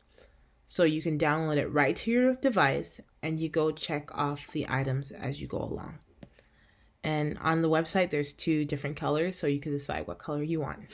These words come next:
<laughs> And I hope that these, um, checklists can be helpful for you when you have a competition. Here are some things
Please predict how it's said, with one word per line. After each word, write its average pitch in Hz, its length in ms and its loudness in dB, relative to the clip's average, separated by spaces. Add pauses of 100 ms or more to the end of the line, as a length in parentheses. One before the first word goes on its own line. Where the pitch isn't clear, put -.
<laughs> - 1300 -4
And 160 380 2 (440)
I 165 140 2
hope 170 220 4
that 185 160 2
these, 156 420 0
um, 147 160 -2
checklists 147 460 -4
can 151 120 0
be 143 120 2
helpful 147 320 -2
for - 160 -6
you 175 240 2
when 139 140 0
you 139 80 -2
have 135 200 -4
a 143 60 -10
competition. 139 580 -12 (2000)
Here 226 320 4
are 240 200 6
some 277 320 2
things 165 560 -2